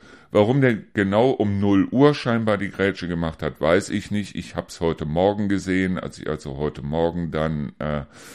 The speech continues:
das Radio einschalten wollte und der mir sagte, "Ups, ist nicht." Und daraufhin hab ich da mal angerufen und die sagten dann, "Ups, stimmt, da stimmt was nicht."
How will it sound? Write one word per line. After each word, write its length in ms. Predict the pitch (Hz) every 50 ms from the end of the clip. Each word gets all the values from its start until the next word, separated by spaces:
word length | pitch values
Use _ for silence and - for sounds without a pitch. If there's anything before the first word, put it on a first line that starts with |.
| - - - - _
das 180 | - - 92 -
Radio 260 | 95 92 95 98 92
einschalten 640 | - - 92 87 - - 87 87 85 - 87 85 78
wollte 460 | 85 82 85 85 82 - 80 80 82
und 540 | 67 - - 76 76 73 - - - - -
der 100 | 71 69
mir 180 | 73 71 71
sagte, 540 | 71 73 69 69 71 - _ - 71 73 - - _ _
"Ups, 320 | - 170 170 - - -
ist 340 | - - 117 113 - - -
nicht." 460 | 120 139 180 233 - - - - _ _ - - - - - - - - - -
Und 140 | - 104
daraufhin 380 | 104 110 98 104 98 110 107 101
hab 120 | 104 98
ich 100 | 98 -
da 100 | - 87 85
mal 140 | 87 82 -
angerufen 720 | - 87 104 107 107 113 107 120 127 139 135 - 113 107
und 160 | 104 95 85
die 80 | 87
sagten 340 | 82 85 92 90 - - 85
dann, 200 | 85 95 - - -
"Ups, 360 | - 190 185 185 - - -
stimmt, 640 | - - - - - 104 104 135 180 185 - - -
da 120 | 101 90
stimmt 400 | 90 - - 98 95 92 92 -
was 260 | - 110 120 - - 127
nicht." 440 | 127 143 180 220 - - - -